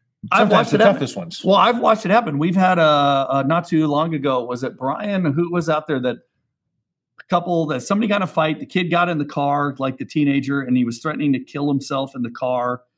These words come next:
Speaker 1: And yeah, that's, do you call the police? What do you do? What do they have? Well, having someone that's really experienced and been discipled and understands some stuff. Yeah, they went to make sure that we gotta make sure nothing violent happens.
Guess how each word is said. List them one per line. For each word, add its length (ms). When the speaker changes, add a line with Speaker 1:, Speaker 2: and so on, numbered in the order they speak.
Speaker 1:
And 100
yeah, 140
that's, 320
do 80
you 40
call 220
the 80
police? 460
What 140
do 60
you 120
do? 260
What 120
do 60
they 80
have? 300
Well, 240
having 300
someone 340
that's 240
really 500
experienced 840
and 140
been 140
discipled 680
and 100
understands 560
some 140
stuff. 300
Yeah, 160
they 100
went 240
to 80
make 320
sure 380
that 180
we 80
gotta 240
make 220
sure 200
nothing 480
violent 400
happens. 640